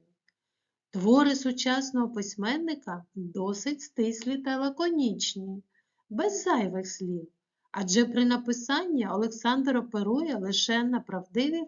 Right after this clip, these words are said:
факти з перевірених джерел. Головне для автора —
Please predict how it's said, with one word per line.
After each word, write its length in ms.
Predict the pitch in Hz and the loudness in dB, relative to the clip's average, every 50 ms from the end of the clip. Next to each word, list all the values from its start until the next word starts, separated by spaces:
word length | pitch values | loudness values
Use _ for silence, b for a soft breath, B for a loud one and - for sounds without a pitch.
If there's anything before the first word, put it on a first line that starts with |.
| - - | -8 -6
факти 460 | - 269 240 202 - - _ - 170 170 | -4 -2 0 0 -2 -4 _ -14 -14 -14
з 80 | - | -12
перевірених 800 | - - 190 190 190 175 165 190 202 214 226 226 226 240 233 220 | -10 -8 -6 -6 -4 -4 -2 -2 0 0 0 0 0 0 -2 -2
джерел. 500 | 208 - 226 214 196 190 170 165 - - - _ _ _ _ _ _ _ _ _ _ _ _ _ _ _ - | -4 -4 -4 -4 -4 -6 -8 -8 -10 -14 -20 _ _ _ _ _ _ _ _ _ _ _ _ _ _ _ -8
Головне 600 | 175 185 196 202 196 180 170 170 175 190 208 233 | -4 -2 0 0 0 0 -2 -2 -2 0 0 2
для 160 | 254 302 339 | 4 4 4
автора — 600 | 370 381 359 262 - - - 196 180 - - - | 4 4 2 2 0 -2 -4 -4 -4 -4 -6 -10